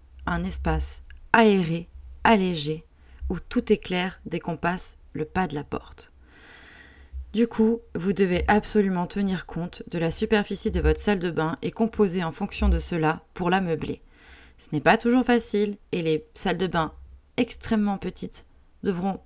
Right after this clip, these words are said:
parfois être simplement équipées d'un meuble vasque et vous devrez composer comme ça. Si c'est votre cas, si vous avez une salle de bain mais ultra petite, sachez qu'en fait, tout ce qui est linge de maison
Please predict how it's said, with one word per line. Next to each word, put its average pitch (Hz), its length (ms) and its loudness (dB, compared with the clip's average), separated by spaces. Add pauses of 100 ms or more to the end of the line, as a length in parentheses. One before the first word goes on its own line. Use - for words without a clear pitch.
(100)
parfois 202 500 4
être 180 160 -2
simplement 220 460 2
équipées 190 380 -2
d'un 160 120 0
meuble 175 260 0
vasque 156 440 0
et - 80 -2
vous 160 140 -6
devrez 170 260 -2
composer 160 420 -4
comme 156 180 -8
ça. - 220 -8 (720)
Si - 180 -4
c'est 269 160 0
votre 220 280 2
cas, - 240 -8 (260)
si - 200 -6
vous 175 160 -4
avez 180 140 -2
une 190 80 -4
salle - 220 2
de 175 100 -2
bain 185 140 0
mais 160 200 -6 (440)
ultra 202 360 0
petite, - 460 -6 (800)
sachez - 400 2
qu'en 196 160 -2
fait, - 320 -4
tout 220 100 -4
ce - 100 -6
qui 202 100 -4
est 180 40 0
linge 208 200 0
de 226 100 2
maison 196 360 -2